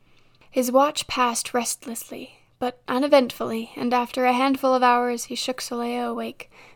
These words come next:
who groggily agreed to keep watch. And with that, Filio curled up into as small a ball as he could with his gangly orcish body, ducking his head completely under the covers for extra comfort,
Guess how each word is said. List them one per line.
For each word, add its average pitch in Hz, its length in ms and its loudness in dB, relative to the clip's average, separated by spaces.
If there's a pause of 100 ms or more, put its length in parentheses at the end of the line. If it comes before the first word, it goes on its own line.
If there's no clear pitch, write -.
who 233 240 -6
groggily 247 520 0
agreed 240 320 -2
to - 80 -14
keep 240 240 -8
watch. - 480 -12 (480)
And 226 140 -4
with 233 160 -10
that, 277 360 -4 (480)
Filio 262 400 -2
curled 262 360 -8
up 233 220 -12
into 240 280 -10
as 220 80 -10
small 277 480 -6
a 269 100 -10
ball 247 200 -4
as 240 120 -4
he 247 80 -6
could 247 240 -6
with 247 140 -2
his 247 120 -2
gangly 247 560 -2
orcish 233 460 -8
body, 233 400 -8 (400)
ducking 254 380 0
his 262 160 -2
head 254 300 -6
completely 262 680 -8
under 240 260 -6
the 233 100 -10
covers 240 400 -6
for - 160 -8
extra 247 300 -8
comfort, - 500 -12